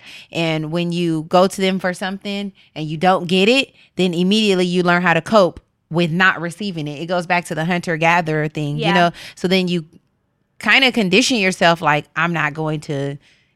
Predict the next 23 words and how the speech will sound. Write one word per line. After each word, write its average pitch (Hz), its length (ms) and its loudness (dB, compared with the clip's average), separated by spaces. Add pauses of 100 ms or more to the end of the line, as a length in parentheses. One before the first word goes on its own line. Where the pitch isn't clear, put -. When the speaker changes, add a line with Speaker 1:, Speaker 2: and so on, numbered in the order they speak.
(120)
Speaker 1:
if 156 160 -8
somebody 254 400 4
doesn't 240 300 4
give 247 200 0
me 247 460 -4
what 226 160 0
I'm 240 180 4
looking 240 240 0
for, 233 220 0
then 170 140 -2
I'm 175 160 2
immediately 170 520 -2
gonna 156 220 -4
go 160 200 0
inward 147 340 -4
and 139 120 -6
I 160 140 2
won't 147 220 -4
be 135 100 -10
trying 147 300 -8
that 160 200 0
shit 151 180 -10
again. 143 380 -10